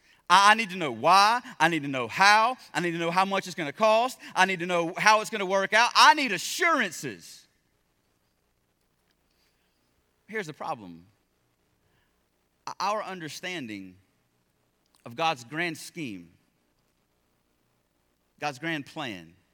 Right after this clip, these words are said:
uh, of his ways being higher than our ways and his thoughts higher than our thoughts, with all of that in view, God would beg of us,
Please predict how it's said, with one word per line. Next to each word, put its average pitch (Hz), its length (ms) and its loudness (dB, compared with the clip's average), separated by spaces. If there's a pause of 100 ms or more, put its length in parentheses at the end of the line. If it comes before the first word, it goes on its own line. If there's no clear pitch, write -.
(1400)
uh, 135 60 -12
of 123 200 -12
his 175 260 -12
ways 156 280 -6
being 139 220 -10
higher 147 400 -4
than 131 160 -14
our 139 220 -8
ways 139 300 -8
and 123 80 -16
his 135 140 -12
thoughts 147 320 -10
higher 139 260 -12
than 131 140 -16
our 127 220 -14
thoughts, 120 380 -16
with 123 100 -18
all 196 260 -8
of 202 80 -14
that 180 160 -10
in 139 140 -14
view, 127 220 -16 (1600)
God 160 280 -4
would 139 140 -10
beg 160 220 -4
of 110 100 -10
us, - 400 -18